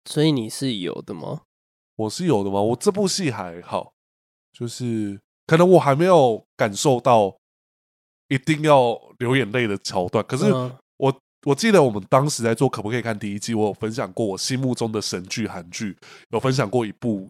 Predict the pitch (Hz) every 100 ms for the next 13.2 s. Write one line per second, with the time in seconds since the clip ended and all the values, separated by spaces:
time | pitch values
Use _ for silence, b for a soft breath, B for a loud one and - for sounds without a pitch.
0 | - 117 - 165 - 175 202 - 127 107
1 | 135 - _ _ _ - 202 131 - 104
2 | 92 107 - 123 120 117 104 90 87 110
3 | 92 - 104 92 - 147 131 117 123 _
4 | - 160 180 170 143 180 143 110 107 104
5 | - 123 113 113 95 113 101 104 92 104
6 | _ _ _ _ - 131 190 185 123 113
7 | 107 - 127 123 107 113 101 98 87 95
8 | 98 _ _ - 165 180 139 135 143 _
9 | 147 139 190 185 170 147 143 - 120 143
10 | 107 127 139 110 120 127 131 117 131 95
11 | - 98 92 104 - - 147 123 123 143
12 | 143 123 131 120 120 117 - 127 123 104
13 | -